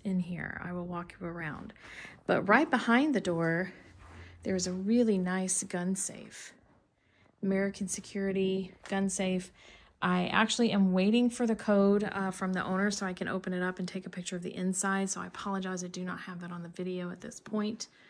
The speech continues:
But you can see the size of it. It is a nice large gun safe. So if you were wanting to buy this, please come prepared to move it. Um, we do not do the moving, especially something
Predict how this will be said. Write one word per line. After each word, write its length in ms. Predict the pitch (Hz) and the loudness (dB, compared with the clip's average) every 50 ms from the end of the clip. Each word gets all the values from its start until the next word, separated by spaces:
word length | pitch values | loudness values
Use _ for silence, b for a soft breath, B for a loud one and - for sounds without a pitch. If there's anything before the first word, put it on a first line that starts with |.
| B B B B B B B B B - | B B B B B B B B B -4
But 180 | 190 180 - | -4 -2 -2
you 60 | 196 190 | -2 -2
can 140 | 196 185 | -2 -2
see 220 | 180 180 - 208 196 | -2 -2 -2 -2 0
the 100 | 185 180 | 0 -2
size 360 | 180 - 190 185 185 185 185 | -2 -2 -2 -2 -2 -4 -4
of 80 | 185 180 | -6 -6
it. 60 | 180 | -6
It 140 | 175 175 175 | -6 -6 -6
is 140 | 180 175 180 | -6 -6 -8
a 60 | 175 | -8
nice 320 | 175 165 165 170 - - | -8 -8 -8 -8 -8 -8
large 420 | 180 165 165 165 165 165 - - - - _ _ - | -8 -8 -8 -8 -10 -10 -10 -12 -14 -14 _ _ -8
gun 180 | 185 175 175 | -6 -4 -4
safe. 300 | 175 - - 165 156 151 - B B B B B B B | -4 -6 -8 -8 -10 -12 -14 B B B B B B B
So 120 | - 190 | -6 -6
if 120 | 175 180 | -4 -2
you 140 | 190 208 233 | -2 0 0
were 80 | 226 214 | 2 0
wanting 340 | 208 202 202 202 190 196 190 | 0 0 0 0 0 0 -2
to 60 | 196 | -2
buy 280 | 180 185 180 185 196 202 | -2 -2 -2 0 0 0
this, 280 | 208 208 208 208 - | 0 0 -2 -2 -4
please 360 | - - - 254 254 247 233 - | -8 -6 -2 -2 -2 -2 -2 -4
come 180 | - 202 185 | -4 -6 -6
prepared 560 | 180 - 185 180 - 180 175 170 170 165 165 - - _ _ _ _ _ _ _ _ _ _ _ - | -6 -8 -10 -10 -8 -6 -6 -4 -6 -6 -8 -12 -20 _ _ _ _ _ _ _ _ _ _ _ -8
to 80 | - 190 | -6 -4
move 220 | 180 175 170 170 | -2 -2 -2 -4
it. 280 | 170 175 185 180 - - b b b b b b b b | -6 -8 -8 -10 -12 -20 b b b b b b b b
Um, 460 | - - 170 170 170 170 170 170 175 175 | -12 -12 -10 -10 -10 -10 -10 -10 -12 -10
we 260 | 180 180 185 185 180 180 | -8 -6 -4 -4 -4 -6
do 240 | 175 - 185 185 | -4 -4 -4 -4
not 340 | 180 180 175 175 175 - - | -4 -6 -6 -6 -8 -10 -10
do 180 | - 180 180 170 | -8 -8 -8 -8
the 80 | 170 | -8
moving, 460 | 165 165 165 165 165 160 160 156 156 160 | -10 -10 -10 -8 -10 -10 -10 -10 -12 -10
especially 440 | 165 - - 170 160 - - 180 175 | -10 -10 -8 -6 -6 -6 -6 -6 -10
something 540 | - - 170 170 - - 165 160 160 165 | -10 -10 -10 -10 -10 -12 -10 -10 -10 -12